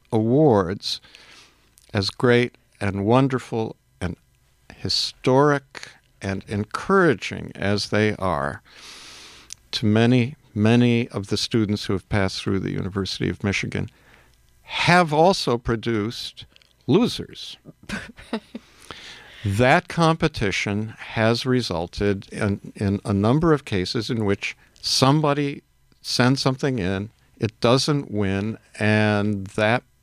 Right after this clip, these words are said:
Speaker 1: man or that woman goes away feeling, "I'm such a loser." And I wanted to, and I did give a talk in which I said, "This is literature. There are no winners and there are no losers,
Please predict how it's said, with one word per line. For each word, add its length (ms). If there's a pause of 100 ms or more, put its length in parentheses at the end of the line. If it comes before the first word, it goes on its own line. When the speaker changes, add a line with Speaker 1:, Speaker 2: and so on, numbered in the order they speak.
(160)
Speaker 1:
man 400
or 80
that 240
woman 300
goes 340
away 240
feeling, 500
"I'm 160
such 300
a 80
loser." 480 (100)
And 180 (120)
I 260
wanted 640 (120)
to, 480 (1300)
and 160
I 120
did 460
give 220
a 60
talk 420
in 120
which 220
I 140
said, 400 (120)
"This 300
is 160
literature. 580
There 240
are 60
no 220
winners 580
and 180
there 160
are 40
no 260
losers, 640